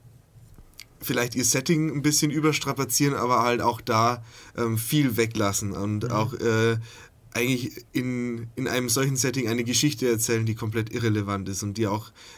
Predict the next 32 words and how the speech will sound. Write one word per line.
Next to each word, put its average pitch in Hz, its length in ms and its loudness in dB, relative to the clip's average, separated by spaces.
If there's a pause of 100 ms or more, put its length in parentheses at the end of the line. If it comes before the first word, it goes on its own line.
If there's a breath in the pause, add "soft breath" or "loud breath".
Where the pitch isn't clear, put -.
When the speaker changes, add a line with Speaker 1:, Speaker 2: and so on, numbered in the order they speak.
Speaker 1:
keine 110 260 0
Ahnung, 104 300 -2 (380)
nicht 117 240 -4
greifbar 110 480 -2
ist. - 320 -4
Es 104 80 -4
ist 127 160 0
halt, 135 160 0
es 151 160 4
ist 175 240 4
halt 143 220 2
Popcorn-Kino 151 880 0 (100)
in 139 100 -6
einer 139 140 0
gewissen 139 300 0
Speaker 2:
Mhm. - 20 -2
Speaker 1:
Weise, 131 300 0 (320 loud breath)
weil 113 120 0
man 120 120 0
sich 117 180 0
an 113 80 0
den 117 300 0
großen 117 420 -2
Bildern 139 360 4
satt 123 240 -4
sehen 127 280 0
kann, 120 320 -4 (460 loud breath)
aber 107 360 -4
an 117 140 -4
und 120 120 -4
für 113 120 -2
sich 131 460 -2